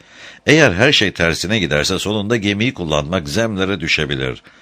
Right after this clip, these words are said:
Bu nedenle bu işi senden başka yapacak biri yok. Langarotti bu görevi yerine getirmeyi kabul etti. "Onlar iyi çocuktur," dedi biraz iyimserce. "Tekrar karşılaşmak iyi olacak."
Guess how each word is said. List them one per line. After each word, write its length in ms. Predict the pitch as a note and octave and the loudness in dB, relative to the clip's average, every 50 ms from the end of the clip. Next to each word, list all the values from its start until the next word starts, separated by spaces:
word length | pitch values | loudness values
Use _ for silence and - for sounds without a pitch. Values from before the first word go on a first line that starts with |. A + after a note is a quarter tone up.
| - _ - | -20 _ -6
Bu 140 | B2+ E3+ E3+ | -4 -2 0
nedenle 500 | A2+ D#2 B1+ D2+ D2 C#2+ D#2+ F2+ D#2+ F2+ | 0 0 0 0 -2 0 -2 -2 -2 0
bu 120 | B2+ C3 | -2 -2
işi 160 | A2+ - B2 | 0 -2 -2
senden 460 | A2+ - A2 G#2+ G#2 G#2+ C3 C3 A#2 G#2+ | -2 -2 -2 -2 0 0 -2 0 0 0
başka 220 | G#2 F#2 - G#2+ | -2 -2 0 -2
yapacak 440 | G2+ F#2 F#2+ G2 F2+ G#2+ G2+ D2+ D#2+ | -2 -2 -2 -2 -2 -2 -2 -2 -6
biri 160 | E2+ D#2+ F#2+ | -4 -4 -2
yok. 280 | F2+ D2 B1+ B1 A#1 _ _ _ _ _ _ _ _ _ _ _ _ _ _ _ - - - - - - - - - - | -2 -2 -4 -6 -8 _ _ _ _ _ _ _ _ _ _ _ _ _ _ _ -20 -20 -20 -20 -20 -20 -20 -8 0 2
Langarotti 680 | G#2+ D3+ D#3+ C#3 D#3 D3+ D#3 E3 - - - G#2+ G#2 | 2 2 4 2 0 2 2 0 -2 -2 -2 -2 -2
bu 100 | A#2 A#2+ | -2 -4
görevi 320 | F#2 D#2+ C2+ C2 C#2 D#2 F2 | -4 -4 -2 -2 -2 -2 -2
yerine 360 | D2+ C2+ C#2 C#2+ D#2 F#2 F2+ | -2 -2 -2 -2 -2 -2 -2
getirmeyi 460 | C#2+ D2 - - D2+ C2+ D2+ E2 D#2+ | -2 -4 -4 -4 -6 -2 -2 -2 -2
kabul 280 | - D#2 C#2+ C2+ C#2+ C2+ | -2 -4 -4 -4 -4 -4
etti. 480 | C2+ C2 - - B1 B1+ B1 A#1 A1+ - _ _ _ _ - - _ - | -4 -6 -6 -8 -8 -6 -6 -6 -10 -14 _ _ _ _ -20 -16 _ -2
"Onlar 280 | - C#3+ F3 F#3+ F#3 | 0 2 4 4 4
iyi 180 | F#3 G3 A3 G3+ | 4 2 0 0
çocuktur," 520 | - D3+ G2+ D2 E2+ D2+ - E2 D#2 C#2 | 0 0 0 0 -2 -4 -4 -4 -4 -2
dedi 240 | C#2+ D2 C2 C#2+ C#2 | -2 -2 -2 -2 -2
biraz 260 | E2+ D#2+ D2+ D2 C#2 | -2 0 -2 -2 -2
iyimserce. 640 | D2 D2 D2 D2 C2+ - D2+ D2 C#2+ C2+ B1+ C#2 C2 | -2 -4 -4 -4 -4 -2 -2 -2 -2 -2 -4 -4 -4
"Tekrar 500 | - - D3 E3+ E3+ - D3+ C#3 B2+ - | 0 2 2 2 2 2 2 2 2 2
karşılaşmak 640 | - A#2 G#2 F#2 - G#2+ G#2 G2 - - A#2 A2 G2+ | 0 0 0 0 2 2 2 2 2 0 -2 -2 -2
iyi 160 | G2+ F#2 E2+ | -2 -2 -2
olacak." 440 | D2+ C#2+ C#2 C2 B1 C2 B1+ A#1 | 0 0 -2 -2 -2 -4 -6 -6